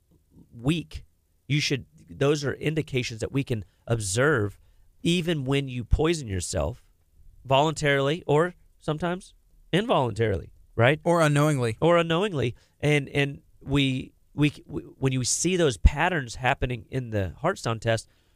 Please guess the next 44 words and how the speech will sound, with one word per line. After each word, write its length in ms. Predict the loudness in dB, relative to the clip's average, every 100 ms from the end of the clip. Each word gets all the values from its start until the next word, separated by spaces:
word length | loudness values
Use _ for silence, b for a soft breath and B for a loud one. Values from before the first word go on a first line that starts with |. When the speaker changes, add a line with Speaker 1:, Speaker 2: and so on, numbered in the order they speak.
| _
Speaker 1:
we 140 | 0
can 160 | 0 -2
come 220 | -4 -2
back 260 | 0 -2 -2
and 120 | -10
find 340 | -4 -2 -2
a 40 | -2
way 380 | 0 0 0 -6 _ _ -8
to 400 | -2 0 -2 -6 _
manage 400 | -4 -2 0 -2
that 200 | -2 -4
and 80 | -4
then 100 | -8
see 180 | -8 -6
that 160 | -6 -6
change. 600 | -10 -10 -10 -12 -16 -20 _ _ _ _ -8
You 80 | -4
know, 160 | -4 -2
thirty 180 | -2 2
days 180 | 0 -2
from 120 | -4
now, 140 | -4
you'll 180 | -4 -6
see 220 | -8 -4
it, 100 | -4 -4 _ _ _ -8
uh, 300 | -4 -4 -6 -12
so 280 | -8 -2 -2
much 240 | -4 -6
more 100 | -6
better, 280 | -2 0 0
but 180 | -2 -4
your 120 | -4
symptoms 680 | -8 -6 -6 -2 -2 -4 -12 _ _
will 120 | -2
be 280 | 2 2 0 -10 _
alleviated 580 | 0 2 0 0 0 -2
a 60 | -4
lot 160 | -4
of 60 | -6
times 280 | -8 -10 -12
inside 260 | -8 -6
of 60 | -6
a 60 |
week 280 | -6 -8 -10